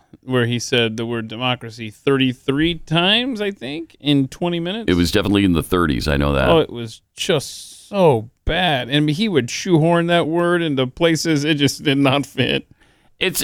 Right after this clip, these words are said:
Speaker 2: he, he was also asked about what, if anything, he would do differently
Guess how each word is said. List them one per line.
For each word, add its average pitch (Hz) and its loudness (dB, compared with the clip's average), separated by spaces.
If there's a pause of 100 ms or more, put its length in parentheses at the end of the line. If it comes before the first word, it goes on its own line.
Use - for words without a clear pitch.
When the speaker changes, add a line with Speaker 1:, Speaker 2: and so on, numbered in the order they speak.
Speaker 2:
he, - 0 (220)
he 165 2
was 208 4
also 226 2
asked 110 0
about 131 0
what, 151 0 (340)
if 135 0
anything, 110 0
he - 0
would 262 0
do 214 0
differently 107 -2